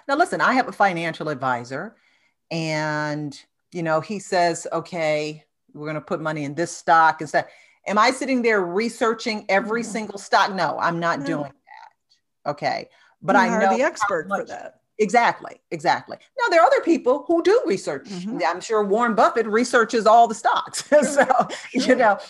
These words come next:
Speaker 1: but that, you know, he did, but, um, but I, I don't do that. But in terms of,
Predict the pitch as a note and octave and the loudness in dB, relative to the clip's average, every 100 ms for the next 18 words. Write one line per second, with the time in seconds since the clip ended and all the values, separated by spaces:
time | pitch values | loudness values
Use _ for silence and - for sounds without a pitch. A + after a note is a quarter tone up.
0 | - - A#3 A#3 A3+ A#3 G3+ A3+ A3+ - | -20 -4 0 4 4 2 -4 -4 -4 -6
1 | - - - A#3+ A#3+ A#3 - A3 G#3 G3 | -10 -20 0 4 6 4 2 2 4 2
2 | F#3+ F#3 - G3 - A#3+ G#3+ G#3 G3 F#3 | 0 -4 -2 0 2 2 4 2 0 -6
3 | F3+ F#3 - F#3 F3+ - C4 C4+ A#3 F#3 | -4 -2 -4 -6 -12 -10 -6 -4 -4 -2
4 | E3+ D#3+ D#3 | 0 0 -2